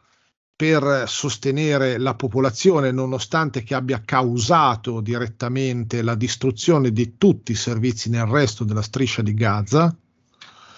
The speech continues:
e vuole, nonostante ciò, procedere ugualmente nel distruggere le ultime,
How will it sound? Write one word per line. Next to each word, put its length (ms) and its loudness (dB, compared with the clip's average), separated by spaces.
e 160 6
vuole, 440 8
nonostante 680 0
ciò, 280 0
procedere 640 4
ugualmente 840 2
nel 260 2
distruggere 1040 2
le 260 0
ultime, 680 0